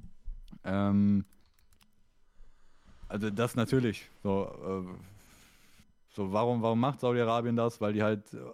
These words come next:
unlimited Geld haben durch Öl und <laughs> Blut, Alter. Ähm, und halt so damit ihr Image verbessern wollen oder sonst was. Das wollen die ja am Ende damit machen.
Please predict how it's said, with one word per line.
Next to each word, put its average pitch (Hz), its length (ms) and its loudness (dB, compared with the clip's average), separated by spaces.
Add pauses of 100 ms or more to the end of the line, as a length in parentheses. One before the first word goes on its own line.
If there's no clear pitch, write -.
unlimited 120 460 4
Geld 127 240 2
haben 127 300 2
durch 113 380 0
Öl 131 280 2
und 117 180 4
<laughs> 117 540 0
Blut, 160 460 4
Alter. 151 320 0 (440)
Ähm, 113 640 0 (640)
und 127 220 0
halt 120 260 2
so 120 280 0
damit 117 420 2
ihr 117 180 2
Image 127 340 4
verbessern 107 460 2
wollen 104 240 4
oder 101 140 4
sonst 101 240 2
was. 92 140 -2
Das 95 200 -2
wollen 101 160 4
die 101 40 4
ja 92 100 2
am 98 100 2
Ende 95 160 2
damit 95 200 0
machen. 123 360 2